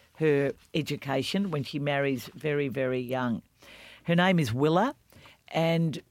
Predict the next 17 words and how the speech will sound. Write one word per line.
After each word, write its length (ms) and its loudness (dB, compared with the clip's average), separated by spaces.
basically 560 4
her 140 4
life 300 4
changes. 880 -4
Um, 360 -2
he's, 440 -2
this 180 -4
terrible 360 2
thing 220 0
happens 380 -2
to 120 -2
her 260 2
as 140 -2
a 40 -6
very 240 0
young 240 0
child. 440 -2